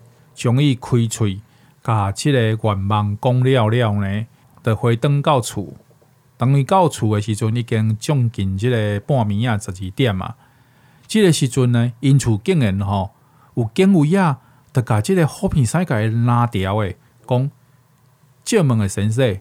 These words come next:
你是住户还是访客啊？”啊，搁用手电啊照这个好平西的面，哦，马上看到这个好平西，因为灯光嘛，看到好平西的面了呢，伊就马上安尼吼，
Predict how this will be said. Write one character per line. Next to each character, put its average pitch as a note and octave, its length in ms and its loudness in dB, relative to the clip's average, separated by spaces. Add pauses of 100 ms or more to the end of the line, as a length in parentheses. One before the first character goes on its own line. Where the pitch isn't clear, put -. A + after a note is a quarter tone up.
(360)
你 D#3 160 2
是 A2+ 280 0
住 G#2+ 200 -2
户 A#2 380 2
还 G#2+ 80 -2
是 G#2+ 140 -4
访 C3+ 240 0
客 C3+ 120 -2 (160)
啊？” E2+ 380 -6 (360)
啊， C3 100 -2
搁 D3+ 120 2
用 A2 200 0
手 C3+ 240 -2
电 A2 280 0
啊 A2+ 220 -2 (360)
照 D3+ 300 2
这 C3+ 100 -2
个 A#2 140 2
好 B2+ 220 -4
平 G#2+ 180 -4
西 - 100 -6
的 A2 260 0
面， F#2 320 -4 (640)
哦， G#2 140 -2
马 E3+ 300 2
上 D3+ 300 0 (340)
看 A3 220 0
到 G#2+ 140 0
这 E3 140 -2
个 D3+ 140 2
好 E3+ 120 -2
平 A#2 160 0
西， C#3+ 280 -4
因 C3+ 120 -2
为 A2 180 0 (120)
灯 B2 200 0
光 C3+ 140 -2
嘛， C3+ 300 0 (180)
看 F3 220 0
到 G#2+ 100 2
好 D#3 220 -2
平 G#2+ 200 -4
西 - 80 -10
的 B2+ 240 -2
面 G#2+ 360 -2
了 A#2 280 2
呢， F#2 140 -6 (360)
伊 B2 100 -2
就 A2 100 0
马 B2+ 300 0
上 G#2+ 220 -2
安 A2+ 120 -2
尼 A#2 140 -2
吼， A2 60 0